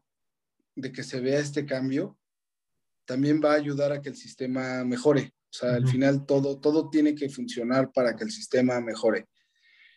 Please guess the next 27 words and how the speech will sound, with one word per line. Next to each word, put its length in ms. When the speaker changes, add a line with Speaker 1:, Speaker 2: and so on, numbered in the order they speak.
Speaker 1:
Y, 480
eh, 480
si 260
hay 240
algunas, 440
si 240
hay 100
instituciones 680
o 60
organismos 600
que 120
tienen 340
opiniones 640
a 60
lo 80
mejor 260
un 80
poco 180
más 240
avanzadas 520
sobre 200
ciertos 420
temas, 380
pues 140
hay 80
que 80
adoptarlos. 680